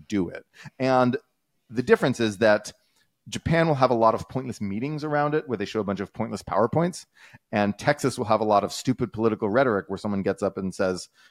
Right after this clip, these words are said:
like, "Batteries are Satan's energy." <laughs> We c-, you know, batteries will, batteries will make your kids gay. And then they'll say whatever, right? And then, and then they're like, "But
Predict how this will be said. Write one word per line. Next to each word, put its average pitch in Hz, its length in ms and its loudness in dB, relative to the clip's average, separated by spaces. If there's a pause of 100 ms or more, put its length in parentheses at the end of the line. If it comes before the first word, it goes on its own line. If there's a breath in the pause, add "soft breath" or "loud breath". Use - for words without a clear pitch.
(120 soft breath)
like, 92 300 0 (460)
"Batteries 240 840 8 (280)
are 127 240 10
Satan's 147 800 2
energy." 95 540 -2 (1120 soft breath)
<laughs> 117 320 8
We 170 300 12
c-, - 160 -10 (220 loud breath)
you - 140 6
know, 190 80 10
batteries 170 640 6
will, 143 280 8 (220 loud breath)
batteries 233 640 12
will 156 120 8
make 160 380 8
your 165 280 8
kids 170 520 6
gay. 117 540 10 (180 loud breath)
And 147 160 6
then 160 240 6 (140)
they'll 156 180 2
say 190 260 2
whatever, 151 600 4
right? 127 300 6
And 151 120 2
then, 160 200 4 (100)
and 147 140 4
then 143 100 6
they're 135 120 4
like, 120 280 6
"But 180 340 12